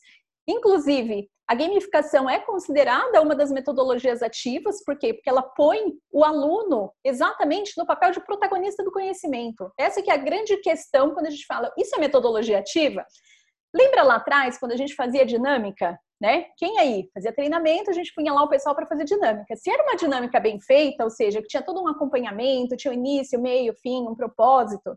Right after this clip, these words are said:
né? Isso já é uma metodologia ativa. Por quê? A pessoa para de ficar ali sentada, ouvindo a teoria, né, naquele papel professor-aluno, que é o que a gente tem como comum aqui na educação, é,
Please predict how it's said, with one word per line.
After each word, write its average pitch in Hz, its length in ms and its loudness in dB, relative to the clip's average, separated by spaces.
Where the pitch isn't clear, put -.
né? 226 200 0
Isso 508 140 4
já 494 100 4
é - 20 8
uma 494 160 4
metodologia 285 580 2
ativa. 175 520 -6
Por 453 220 4
quê? 220 220 6
A 202 60 2
pessoa 392 380 0
para 427 360 2
de 349 100 0
ficar 294 300 -2
ali 220 260 -4
sentada, 240 840 4
ouvindo 320 400 2
a 403 40 4
teoria, 247 800 6
né, 254 160 4
naquele 294 320 2
papel 254 460 4
professor-aluno, 240 1160 2
que - 60 -4
é 226 60 6
o 220 60 -2
que 233 80 -2
a - 20 -4
gente 233 220 -8
tem 233 160 -4
como 220 200 -8
comum 233 460 -2
aqui 208 220 -4
na 214 100 -6
educação, 233 720 -2
é, 254 400 6